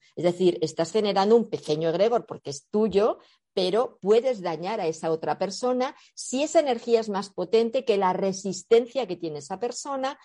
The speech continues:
para poder enfrentar esa idea. ¿Vale? Si no es así, si ella es más fuerte que tu,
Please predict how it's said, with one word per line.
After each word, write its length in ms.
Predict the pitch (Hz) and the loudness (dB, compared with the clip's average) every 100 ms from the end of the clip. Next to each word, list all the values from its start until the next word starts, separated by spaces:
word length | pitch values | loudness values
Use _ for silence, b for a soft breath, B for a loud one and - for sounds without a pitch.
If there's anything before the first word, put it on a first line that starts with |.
| b _ | b _
para 300 | 185 196 208 | 4 4 2
poder 440 | 208 190 190 - - | 2 2 2 0 -2
enfrentar 720 | 190 175 160 160 160 180 _ _ _ _ | -6 -4 -6 -2 -4 -4 _ _ _ _
esa 260 | 196 190 180 | -4 0 -2
idea. 240 | 143 120 - _ _ _ _ _ _ _ _ _ _ _ _ _ _ _ - | -2 -6 -6 _ _ _ _ _ _ _ _ _ _ _ _ _ _ _ -8
¿Vale? 320 | 143 208 330 B | -2 -2 -2 B
Si 300 | - - 208 | -12 -4 0
no 120 | 185 202 | 2 2
es 140 | 214 | 2
así, 240 | 311 285 | -2 -2
si 160 | 294 175 | -4 -2
ella 140 | 160 160 | 0 0
es 80 | |
más 160 | 170 165 | 0 -2
fuerte 360 | 175 - 196 190 | -4 -2 -4 -2
que 120 | 202 | -4
tu, 640 | 208 202 196 196 196 | 0 0 0 -2 -4